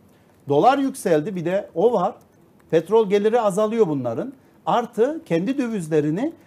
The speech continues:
dolara bağlamış bu ülkeler. Onu unutmayın. Bakın bu devalvasyonlar hepsinin şimdi arkasından kelebek etkisi.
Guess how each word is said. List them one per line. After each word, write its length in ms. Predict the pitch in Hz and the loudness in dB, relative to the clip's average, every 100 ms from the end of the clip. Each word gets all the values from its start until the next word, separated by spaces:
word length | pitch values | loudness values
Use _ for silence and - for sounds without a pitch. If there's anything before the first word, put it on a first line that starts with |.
| _ | _
dolara 380 | 147 156 196 269 | 0 2 4 4
bağlamış 500 | 247 190 156 131 - | 6 6 4 0 -6
bu 80 | 139 | -6
ülkeler. 260 | 123 139 123 | -4 -4 -4
Onu 200 | 160 220 | -2 -2
unutmayın. 520 | 208 254 - 220 143 | -4 -4 -2 -2 0
Bakın 280 | 175 202 156 | -2 -2 -2
bu 80 | |
devalvasyonlar 800 | 151 151 165 180 180 233 240 226 | 0 0 2 0 0 -4 -2 -2
hepsinin 520 | 151 262 - 202 170 143 | 0 -2 -2 -4 -2 -2
şimdi 300 | 185 170 233 | -2 -2 0
arkasından 600 | 165 151 190 190 202 214 | -2 -2 -6 -6 -8 -4
kelebek 360 | 180 170 254 | -2 0 -2
etkisi. 480 | 262 - 160 - 208 | -2 -6 -10 -4 -4